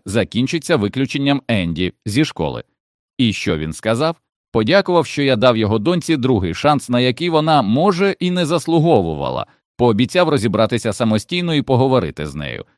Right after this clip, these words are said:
Підозрюю, що в розмові з Енді він згадав, хто йому про все розповів. Тож, якщо Енді знайшла для мене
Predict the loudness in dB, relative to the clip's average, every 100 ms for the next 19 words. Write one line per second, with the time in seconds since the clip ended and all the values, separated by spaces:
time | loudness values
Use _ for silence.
0 | _ -2 0 2 2 0 -2 0 0 2
1 | 2 2 2 0 -2 -2 0 -2 0 -2
2 | 0 0 2 0 0 -6 -4 -2 0 -4
3 | -2 -2 0 0 0 -4 -6 -6 -10 _
4 | -2 0 0 -2 0 -2 0 0 0 -2
5 | -4 -4 -2 -2 -2 -2 -2 -2 -6